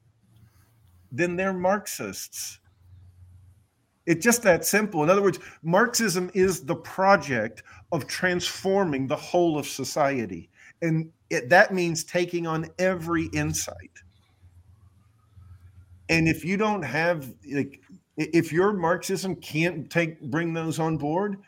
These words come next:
it's probably not gonna be adequate to the project of transforming society. This is what I mean by there's a kind of a cowardice amongst the, the intellectuals that I really, amongst younger people, that the sixties intellectuals didn't have.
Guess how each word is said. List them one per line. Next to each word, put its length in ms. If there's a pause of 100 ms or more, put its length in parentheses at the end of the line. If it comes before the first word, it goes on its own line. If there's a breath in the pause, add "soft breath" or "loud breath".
(260 soft breath)
it's 160
probably 460
not 240
gonna 160
be 160
adequate 500
to 100
the 120
project 540
of 100
transforming 680
society. 760 (1120)
This 120
is 80
what 100
I 100
mean 320
by 220
there's 220
a 80
kind 280
of 120
a 80
cowardice 880 (1120)
amongst 600
the, 120 (520)
the 120 (100)
intellectuals 760
that 160 (100)
I 100 (100)
really, 340 (100)
amongst 360
younger 240
people, 280 (220 loud breath)
that 200
the 80
sixties 540
intellectuals 460
didn't 320
have. 300